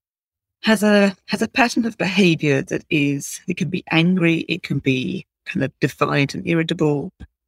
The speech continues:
uh, it can even be kind of, like, vindictive and spiteful. Um, and it's behaviour that is more frequent and more persistent than you would expect from a child of their age.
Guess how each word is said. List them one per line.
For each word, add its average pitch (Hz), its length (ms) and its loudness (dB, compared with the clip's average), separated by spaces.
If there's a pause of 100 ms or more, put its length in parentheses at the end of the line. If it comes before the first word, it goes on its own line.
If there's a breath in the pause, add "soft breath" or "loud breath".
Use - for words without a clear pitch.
(120)
uh, 139 200 2
it 156 100 2
can 185 140 -2
even 165 260 0
be 135 220 -2
kind 139 220 -8
of, 135 120 -8
like, - 180 -2 (240)
vindictive - 800 -2
and 196 160 -6
spiteful. - 600 -4 (400)
Um, 160 400 0 (600)
and 190 120 8
it's 180 120 0
behaviour 240 500 2
that 180 180 -2
is 170 240 -2
more 185 200 -4
frequent 156 560 -2
and 143 120 -6
more 147 120 -6
persistent - 760 -6
than 147 160 -2
you 139 120 -2
would 143 120 -2
expect - 540 -4
from - 120 -6
a - 60 -6
child - 300 -6
of - 80 -8
their - 240 -4
age. - 380 -14